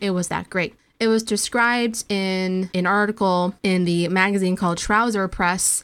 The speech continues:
that the Ramones were moving away from their pioneering minimalism into heavy metal territory, which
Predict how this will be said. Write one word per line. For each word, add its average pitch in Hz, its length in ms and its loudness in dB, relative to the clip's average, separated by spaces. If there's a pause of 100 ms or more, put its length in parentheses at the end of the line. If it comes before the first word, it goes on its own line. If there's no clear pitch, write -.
(120)
that 180 760 0 (160)
the 190 520 0
Ramones 247 800 2
were 190 200 0
moving 277 320 0
away 269 280 2
from 226 380 0
their 185 220 2
pioneering 240 800 0
minimalism 202 760 0
into 180 300 -4
heavy 208 460 0
metal 196 280 0
territory, 202 800 -4
which 165 500 -6